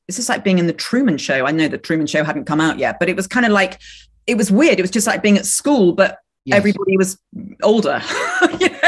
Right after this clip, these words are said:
Speaker 2: And i-, ironically
Speaker 1: So, yeah.
Speaker 2: also, it's normally drama schools that have the reputation of breaking you down and rebuilding you, whereas
Speaker 1: Yeah.
Speaker 2: you had a little bit of that, or a lot of that rather,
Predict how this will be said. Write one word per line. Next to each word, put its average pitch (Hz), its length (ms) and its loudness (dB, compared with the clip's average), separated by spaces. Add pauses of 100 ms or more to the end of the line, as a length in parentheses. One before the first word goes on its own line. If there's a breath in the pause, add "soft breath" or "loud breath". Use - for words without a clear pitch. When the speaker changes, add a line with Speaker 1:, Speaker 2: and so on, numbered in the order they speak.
(100)
Speaker 2:
And 170 80 -2
i-, 190 200 2
ironically 202 500 2
Speaker 1:
So, 180 80 4
yeah. 170 60 6
Speaker 2:
also, 156 260 0
it's 147 340 -4
normally 170 300 0
drama 170 300 0
schools 120 280 -4
that 120 100 -6
have 120 140 -4
the 120 80 -6
reputation 123 580 -6
of 107 140 -12
breaking 117 340 -4
you 110 80 -4
down 107 300 -6
and 104 100 -8
rebuilding 110 480 -8
you, 104 140 -8
whereas 117 160 -2
Speaker 1:
Yeah. 117 100 0
Speaker 2:
you 123 40 -4
had 131 180 -8
a 131 60 -2
little 139 220 -2
bit 113 140 -4
of 113 100 -4
that, 120 140 -6
or 113 100 -6
a 107 40 -6
lot 123 220 -4
of 92 100 -14
that 95 180 -12
rather, 104 380 -10